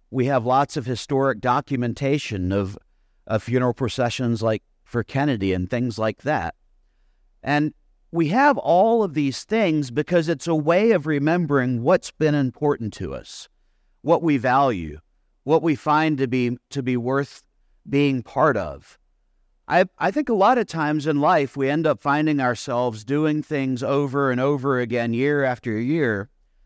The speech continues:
sometimes not because they continue to bring us particular joy, but because we're just so accustomed to doing them that it doesn't occur to us that,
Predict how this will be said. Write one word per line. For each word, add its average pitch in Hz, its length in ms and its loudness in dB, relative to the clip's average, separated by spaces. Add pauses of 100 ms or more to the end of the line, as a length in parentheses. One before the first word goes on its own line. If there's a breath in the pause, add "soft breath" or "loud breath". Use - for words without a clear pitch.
(300)
sometimes 220 560 2
not 151 280 2
because 151 340 -2
they 131 160 0
continue 143 480 -2
to 127 80 0
bring 127 220 0
us 120 100 -4
particular 113 640 -4
joy, 120 540 0 (920)
but 165 240 2
because 156 480 0
we're 139 160 2
just 123 220 -6
so 151 400 0
accustomed 135 600 -2
to 113 80 -4
doing 127 380 0
them 82 340 -4 (500)
that 127 340 0
it 131 160 -2
doesn't 135 360 0
occur 143 340 -2
to 123 140 0
us 104 180 -4
that, 107 240 -4